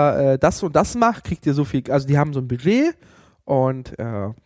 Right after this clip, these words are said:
dafür müsst ihr halt, ähm, Folgendes machen und, äh, ihr müsst halt so viel investieren ins Netz und dafür kriegt ihr nochmal so viel, äh, nochmal draufgelegt ein bisschen. Das ist halt darüber,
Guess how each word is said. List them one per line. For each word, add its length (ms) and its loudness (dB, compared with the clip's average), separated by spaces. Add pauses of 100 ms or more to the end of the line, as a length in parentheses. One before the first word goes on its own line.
(880)
dafür 280 4
müsst 240 0
ihr 120 4
halt, 340 2
ähm, 220 -8
Folgendes 400 0
machen 420 0
und, 380 -4
äh, 400 -2 (920)
ihr 80 -4
müsst 180 2
halt 140 4
so 120 2
viel 140 0
investieren 500 0
ins 180 -6
Netz 320 2
und 160 -4
dafür 240 0
kriegt 160 -6
ihr 40 2
nochmal 280 0
so 100 -2
viel, 380 0
äh, 300 0 (680)
nochmal 220 2
draufgelegt 640 2
ein 80 -10
bisschen. 480 2 (360)
Das 140 2
ist 100 -4
halt 140 -4
darüber, 400 2